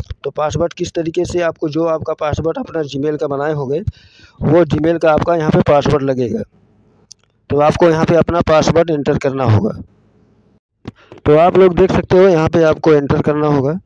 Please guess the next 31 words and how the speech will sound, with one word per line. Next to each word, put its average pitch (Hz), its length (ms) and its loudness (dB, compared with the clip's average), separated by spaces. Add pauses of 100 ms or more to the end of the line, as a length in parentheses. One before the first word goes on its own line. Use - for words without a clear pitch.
(140)
यहाँ 127 200 -4
पे 143 140 -2
आप 135 180 -2
लोग 139 180 0
click 135 260 -4
करके 139 320 -2
आपको 143 380 -2 (200)
save - 480 -6
करके, 135 280 -4 (300)
आपको 131 260 -4
सीधा 139 300 -2
click 135 280 -4
करके 147 280 0 (840)
यहाँ 139 200 -2
से 151 160 2
आपको 151 280 2
फिर 190 220 2 (180)
mobile 143 320 0
number 147 280 -2
का 147 140 0
option 143 280 0
आ 147 100 0
जाएगा 143 300 0
verify 143 480 0
करने 143 280 -2
का। 151 140 -2 (720)
तो 131 120 -2
आप 135 160 2
लोग 156 180 4
ऐसे 143 300 0
अपना 165 300 -2